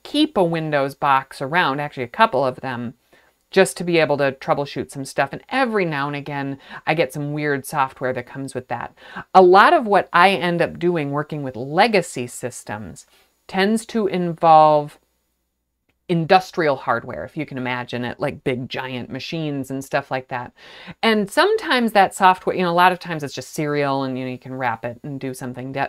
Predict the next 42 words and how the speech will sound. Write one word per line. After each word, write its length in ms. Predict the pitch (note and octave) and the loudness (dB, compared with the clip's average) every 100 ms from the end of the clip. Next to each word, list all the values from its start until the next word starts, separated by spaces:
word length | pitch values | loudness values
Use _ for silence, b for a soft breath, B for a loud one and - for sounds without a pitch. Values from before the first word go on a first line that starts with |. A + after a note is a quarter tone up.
| - | -4
different 460 | D3+ D#3 D3 C#3 C3 - - | -4 -4 -4 -8 -8 -14 -12
on 240 | C#3 C#3+ | -10 -8
Linux 380 | C#3+ D3 E3+ - | -8 -6 -8 -8
or 40 | |
on 160 | D#3 D#3 | -8 -8
something 300 | D#3 D#3+ G3+ | -10 -10 -8
else. 280 | D#4+ - - _ | -8 -10 -14 _
But 340 | F4+ F4 B2 _ b b b b b | 4 6 2 _ b b b b b
a 60 | B3 | 0
good 160 | F4 | 0
chunk 220 | D#4 C#4 | 0 -2
of 80 | C4 | -4
the 60 | G#3 | -8
time, 340 | - F3+ E3 | -6 -6 -6
the 40 | D#3 | -4
software 460 | F3 E3 - F3 | 0 0 0 -4
that's 180 | D3+ - | -4 -8
supported 520 | - - D4+ A3 E3 | -12 0 2 2 0
is 180 | D3+ - _ _ | -4 -10 _ _
only 560 | F#3+ G3+ A3 A3 G#3+ G3 | -2 0 0 0 -2 -2
on 300 | F#3 F3+ F3 | -2 -2 -2
Windows. 560 | D#3+ D#3 B2 - - - b b b _ _ _ - | -4 -2 -2 -4 -10 -20 b b b _ _ _ 0
And 120 | F3 | 2
when 200 | F3+ G3+ | 2 4
that's 280 | A#3 A3+ - | 4 2 0
the 120 | F#3+ | -6
case, 560 | G3 F3+ D#3 C#3+ - - b b b | 0 2 2 -2 -10 -18 b b b
yeah, 360 | - E3+ E3+ D3 | -4 2 4 4
I, 460 | C#3+ C#3 D3 C#3+ - _ - | 4 0 -4 -8 -12 _ -12
I 40 | |
have 120 | D3 C#3+ | -10 -6
to 40 | |
bust 240 | C#3+ C#3 D3 | -2 -2 -2
out 120 | C3+ | -4
a 40 | |
Windows 400 | C#3 C#3 C3+ C3 | -4 0 0 -2
machine 340 | C3+ - C3+ C3+ | -6 -8 -8 -6
to 40 | |
get 180 | C3 B2+ | -8 -8
some 120 | C3+ | -10
utility 480 | C#3 - C#4 C3+ - | -6 0 2 2 -2
done. 320 | - - - | -8 -12 -18